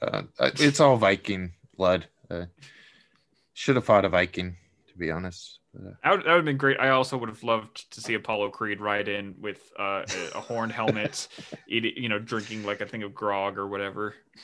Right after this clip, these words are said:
Speaker 1: I guess we should talk more about Creed, who, uh, I think be-, has become the lasting character of Rocky. Now the movies are just called Creed, like, it's his legacy now.
Speaker 2: <laughs>
Speaker 1: Uh, I think that's really dope, too, that successfully it transferred from a white guy handing it over to a black,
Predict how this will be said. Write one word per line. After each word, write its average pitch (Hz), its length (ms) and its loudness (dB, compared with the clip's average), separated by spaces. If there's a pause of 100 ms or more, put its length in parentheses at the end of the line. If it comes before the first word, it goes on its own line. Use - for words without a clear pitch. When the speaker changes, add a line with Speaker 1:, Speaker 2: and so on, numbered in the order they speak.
(300)
Speaker 1:
I 139 40 4
guess 175 200 6
we 202 80 6
should 156 160 -2
talk 147 240 6
more 139 140 6
about 120 240 6
Creed, 117 340 4
who, 104 380 2
uh, 113 280 8
I 117 100 6
think 147 280 4
be-, 165 220 8
has 147 260 8
become 147 400 8
the 127 80 8
lasting 113 480 6
character 107 380 4
of 92 100 -2
Rocky. 107 320 4
Now 98 220 4
the 131 100 4
movies 120 380 2
are 107 80 2
just 107 200 -6
called 107 220 2
Creed, 120 380 -2
like, 95 180 0
it's - 140 -10
his 113 240 -2
legacy 92 480 -2
now. 90 280 0
Speaker 2:
<laughs> - 40 -20 (380)
Speaker 1:
Uh, 107 160 8
I 113 100 6
think 143 180 2
that's 123 260 4
really 117 220 6
dope, 107 280 2
too, 139 160 2
that 123 260 6 (340)
successfully 139 960 4
it 95 100 -2
transferred 110 460 -4
from 120 180 -4
a - 20 -2
white 104 280 4
guy 95 300 4
handing 110 280 -2
it 101 180 4 (240)
over 104 220 0
to 98 220 -2
a 92 60 -2
black, 87 280 -2